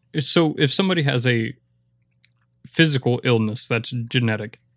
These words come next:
and it's very obvious, like, they grow sick and they have fall-, like, fallen ill in bed.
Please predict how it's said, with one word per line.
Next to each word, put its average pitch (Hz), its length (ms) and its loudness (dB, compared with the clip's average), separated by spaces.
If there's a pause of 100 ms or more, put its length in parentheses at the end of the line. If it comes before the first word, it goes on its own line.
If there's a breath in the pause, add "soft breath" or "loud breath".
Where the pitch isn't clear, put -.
(440)
and 131 120 -2
it's 110 120 0
very 135 300 4
obvious, 117 580 -4
like, 113 160 -12
they 123 140 -4
grow 117 240 2
sick - 280 -2
and 120 80 -8
they 113 80 -6
have 107 100 -10
fall-, 110 340 -6 (200)
like, 147 160 -12
fallen 120 420 0
ill 113 220 2
in 113 140 0
bed. 113 260 -4